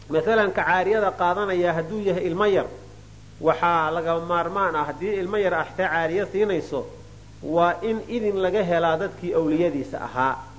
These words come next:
Haddii aan idin ka helin, oo aad iska siiso, oo kaa baaba'sho, looma raacan karo. Addaabitu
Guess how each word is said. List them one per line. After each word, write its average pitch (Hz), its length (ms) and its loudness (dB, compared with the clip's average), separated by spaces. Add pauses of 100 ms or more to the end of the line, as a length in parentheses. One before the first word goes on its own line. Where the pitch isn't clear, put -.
(260)
Haddii 160 280 0
aan 185 160 4
idin 185 280 -4
ka 208 140 -4
helin, 147 320 -2 (200)
oo 160 60 6
aad 180 140 6
iska - 240 -2
siiso, 160 540 -6
oo 190 180 4
kaa 185 320 2
baaba'sho, 156 640 -2 (380)
looma 165 200 0
raacan 123 280 -2
karo. 107 180 -14 (1800)
Addaabitu 208 540 2